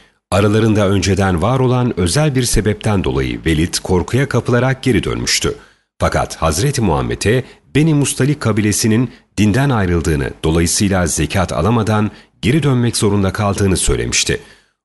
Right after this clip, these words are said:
Bunun üzerine Hazreti Peygamber Halid Velid'i göndererek durumu araştırmasını istemişti. O da gitmiş, Beni Mustalik kabilesini namaz ikame ederken bulmuştu ve zekatlarını da alıp gelmişti.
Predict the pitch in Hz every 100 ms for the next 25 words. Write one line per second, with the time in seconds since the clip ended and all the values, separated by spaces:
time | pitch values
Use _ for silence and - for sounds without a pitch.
0 | - 98 113 82 98 92 87 78 80 76
1 | - 78 69 67 69 104 98 - - -
2 | 139 143 - 104 104 95 82 71 67 73
3 | 82 90 - - 92 123 143 143 123 -
4 | 127 120 - 90 57 - 67 60 - -
5 | - - _ _ - 127 120 98 67 -
6 | 82 - - - _ - 156 139 95 -
7 | 110 143 - 107 107 104 - 110 104 -
8 | 78 101 160 - - - 110 95 95 90
9 | 85 - 76 64 62 64 - - 131 127
10 | - _ - 82 - 92 110 101 - 107
11 | 107 101 95 104 - 64 60 58 - -